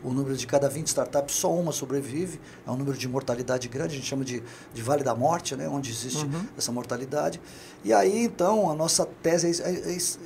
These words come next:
Speaker 1: é, é interessante. Cada startup, o, o João Kepler, é, fala muito isso. É, não existe certo ou errado. Cada, cada, é,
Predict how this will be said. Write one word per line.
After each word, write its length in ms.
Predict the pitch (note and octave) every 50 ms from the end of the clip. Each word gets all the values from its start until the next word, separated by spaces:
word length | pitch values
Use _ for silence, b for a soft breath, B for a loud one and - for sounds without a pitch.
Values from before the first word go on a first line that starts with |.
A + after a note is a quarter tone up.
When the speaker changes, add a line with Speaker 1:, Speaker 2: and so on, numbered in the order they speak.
| F3 -
Speaker 1:
é, 360 | D#3 E3 F3 F3+ C#3+ D3+ E3 D#3
é 60 | D3+ E3+
interessante. 580 | E3 - - - F3+ - - D#3 D3+ D3+ - - -
Cada 280 | - F#3+ G3 G#3 F#3+ F#3
startup, 560 | - - C#3+ A#2 - - D#3+ E3+ - - C3+
o, 220 | C3+ C3 C3 C3
o 40 | B2+
João 160 | A2 C3 C#3
Kepler, 480 | B2+ C3 - E3 E3+ E3 E3 B2+ A#2+ A2 B B B B B B B
é, 80 | B2+
fala 280 | B2+ - - C#3 C3+ C3+
muito 260 | D3 E3 E3 - D#3+
isso. 220 | D3 C3 - - - - - B B B B B -
É, 540 | C3+ C3 C3+ C3+ C3+ C3+ C3+ C3 C3 C3 C3+ C3+
não 80 | E3
existe 320 | F#3+ F#3+ F#3+ A3 G3 - -
certo 360 | - - G#3 A3 A3+ - A#3+
ou 60 | G#3+
errado. 340 | E3 F3+ F#3+ G3 F#3+ D#3+ D#3
Cada, 320 | - D#3+ D#3 D#3 E3+ - B B B B B -
cada, 640 | - F#3+ G3+ G#3+ G#3+ F3 E3 D3+ D3 C#3+ C#3 - -
é, 280 | C#3 D3 C3+ C3 B2+ B2